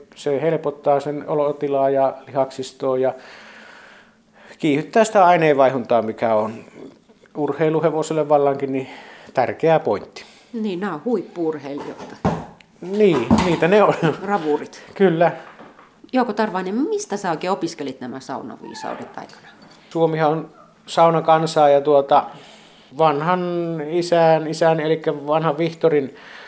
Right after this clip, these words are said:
Speaker 1: peruja, että se jo opetti silloin, kun olin pieni poikanen, niin että hevonen pitää olla puhas ja sitä pitää saunottaa ja se on ihan luonnollista. Ennen ollut,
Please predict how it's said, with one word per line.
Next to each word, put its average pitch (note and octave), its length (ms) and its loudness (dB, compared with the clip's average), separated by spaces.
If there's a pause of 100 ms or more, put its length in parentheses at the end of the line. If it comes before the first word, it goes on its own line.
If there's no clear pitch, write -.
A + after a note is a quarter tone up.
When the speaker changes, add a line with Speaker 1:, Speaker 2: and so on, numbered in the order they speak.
(180)
Speaker 1:
peruja, D#3 420 6
että C3+ 120 -4
se D3 240 2
jo D3 180 4
opetti D3+ 380 0
silloin, D3+ 480 -4 (560)
kun C#3+ 80 -4
olin C#3+ 180 -2
pieni D3 400 -2 (240)
poikanen, C#3 520 -2
niin C3 280 -6 (420)
että - 160 -8
hevonen C#3 320 2
pitää C3+ 280 0
olla C3+ 160 2
puhas C#3 500 0
ja A#2 80 -4
sitä B2+ 280 -4
pitää B2 280 -4
saunottaa B2 680 -2
ja A#2 220 -4 (600)
se - 140 -6
on C3 120 -2
ihan C3+ 200 2
luonnollista. C#3 520 0
Ennen E3 340 0
ollut, C#3 460 0